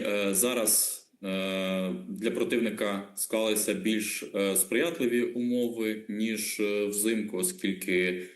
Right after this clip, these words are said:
е, і густіша зеленка, відповідно, е, більше укриттів для того, щоб можна було, е, підійти.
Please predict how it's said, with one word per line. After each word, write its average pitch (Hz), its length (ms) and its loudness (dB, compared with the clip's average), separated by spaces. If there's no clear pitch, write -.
е, 90 640 2
і - 80 -2
густіша 98 840 2
зеленка, 117 760 0
відповідно, 98 720 0
е, 92 440 0
більше 101 880 0
укриттів 110 760 -2
для 95 140 -2
того, 104 320 0
щоб 104 320 -2
можна 101 300 0
було, 101 600 0
е, 90 220 -2
підійти. 95 760 -2